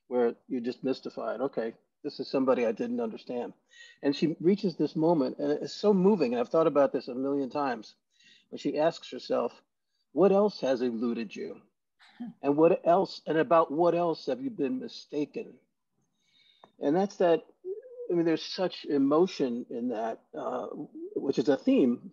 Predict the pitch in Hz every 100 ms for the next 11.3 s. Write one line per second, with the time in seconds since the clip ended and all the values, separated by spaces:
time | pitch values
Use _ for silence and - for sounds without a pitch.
0 | _ - 131 160 156 - _ _ _ _
1 | - 127 123 147 143 127 127 - 123 127
2 | 113 104 120 - _ _ _ _ _ -
3 | 123 123 117 _ _ _ _ _ - 160
4 | 175 - 240 - 185 202 190 170 - -
5 | 190 - 156 160 180 180 170 165 165 156
6 | 156 151 156 170 151 156 165 147 143 147
7 | 147 160 190 127 - - _ _ _ _
8 | - 123 123 139 - 127 123 - 123 120
9 | 113 110 - _ _ _ _ _ 139 135
10 | - - 143 135 160 147 - 156 143 151
11 | 143 143 139